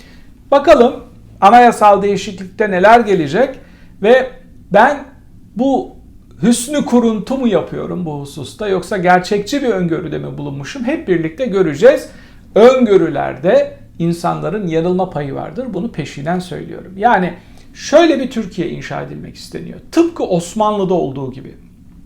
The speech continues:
Hanedanlık dışında. Şimdi Avrupa'ya baktığınız zaman ne var orada?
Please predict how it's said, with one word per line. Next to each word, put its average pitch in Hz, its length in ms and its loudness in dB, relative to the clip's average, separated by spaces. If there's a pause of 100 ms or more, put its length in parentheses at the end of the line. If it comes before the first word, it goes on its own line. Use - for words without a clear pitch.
(320)
Hanedanlık 208 840 2
dışında. - 360 -10
Şimdi 247 320 -6
Avrupa'ya 254 480 4
baktığınız 202 480 -6
zaman 160 320 -4
ne 233 120 0
var 233 120 2
orada? 175 420 0